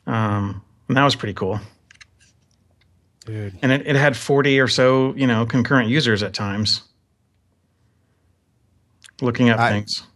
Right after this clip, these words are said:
Speaker 2: I would, I was, I was, I thought that was cool. It was a cool way to get, uh, introduced into an application. You're just like, "Here you go," you know, you know, just log in. And once I logged in, then it captures my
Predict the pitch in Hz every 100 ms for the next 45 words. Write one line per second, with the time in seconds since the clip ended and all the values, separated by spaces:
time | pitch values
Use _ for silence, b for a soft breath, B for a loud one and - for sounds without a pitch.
0 | _ _ _ _ _ - 104 143 113 -
1 | 135 156 139 - - _ _ - 123 151
2 | 151 - _ 123 147 147 131 127 113 -
3 | 110 90 - - 131 127 - 151 147 139
4 | 135 117 127 113 - 120 110 110 120 123
5 | 117 120 120 123 - 117 - 123 113 107
6 | 113 117 117 127 120 110 110 110 110 104
7 | - 139 135 123 120 120 98 117 107 107
8 | 107 110 104 107 B 110 B _ _ _
9 | _ _ _ _ _ - 120 - 113 131
10 | 131 120 117 127 - 110 113 120 117 117
11 | 120 113 113 117 117 107 120 117 120 110
12 | 113 110